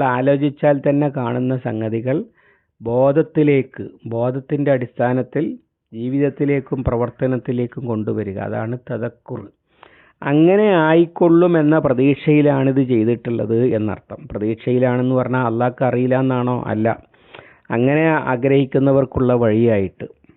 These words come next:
അതിനോണ്ട്, അതുകൊണ്ടാണ് അതിന് വേണ്ടി എന്ന് പരിഭാഷപ്പെടുത്തുന്നത്. അഥവാ ഈ ആയത്തിറക്കുമ്പോൾ അള്ളാഹുവിൻ്റെ പ്രതീക്ഷ സത്യാന്വേഷികൾ ഉത്ബുദ്ധരായിക്കൊള്ളും എന്നാണ് എന്നർത്ഥം. ഇങ്ങനെ ഒരു ആമുഖം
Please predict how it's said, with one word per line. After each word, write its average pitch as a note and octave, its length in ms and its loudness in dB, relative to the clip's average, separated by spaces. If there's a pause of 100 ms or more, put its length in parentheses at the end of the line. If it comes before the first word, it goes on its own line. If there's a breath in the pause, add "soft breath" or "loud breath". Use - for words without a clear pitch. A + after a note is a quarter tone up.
(420)
അതിനോണ്ട്, A2+ 400 -2
അതുകൊണ്ടാണ് A#2 440 2
അതിന് A#2 280 0 (480 loud breath)
വേണ്ടി C3+ 500 2
എന്ന് C3+ 180 2
പരിഭാഷപ്പെടുത്തുന്നത്. A2+ 960 0
അഥവാ A#2 300 0
ഈ A#2 180 2
ആയത്തിറക്കുമ്പോൾ C3 840 0
അള്ളാഹുവിൻ്റെ B2 680 0
പ്രതീക്ഷ A2+ 420 -4 (560 loud breath)
സത്യാന്വേഷികൾ C3 960 0
ഉത്ബുദ്ധരായിക്കൊള്ളും A2+ 1160 0
എന്നാണ് G#2 440 -4 (100)
എന്നർത്ഥം. G2+ 500 -4 (640 soft breath)
ഇങ്ങനെ E3+ 360 2 (420)
ഒരു C#3 240 4 (160)
ആമുഖം C3+ 440 2